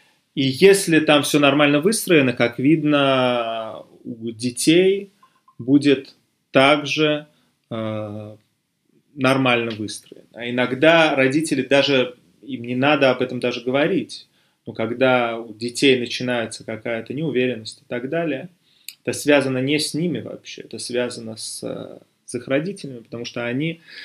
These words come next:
э, улавливают всю эту историю, э, даже без слов.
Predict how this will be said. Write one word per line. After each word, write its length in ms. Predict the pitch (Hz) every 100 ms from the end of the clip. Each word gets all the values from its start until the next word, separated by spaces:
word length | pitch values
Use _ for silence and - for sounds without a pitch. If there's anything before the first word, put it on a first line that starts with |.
| - _ -
э, 180 | 117 120
улавливают 760 | - 160 147 147 131 127 120 117
всю 240 | - 127
эту 240 | 120 120
историю, 800 | 113 - - 160 160 135 123 - _ _ _ _ _ -
э, 760 | 110 107 107 107 107 110 110 131 127 _ _ _ _ _ _ -
даже 260 | 120 127 123
без 200 | 123 -
слов. 200 | 85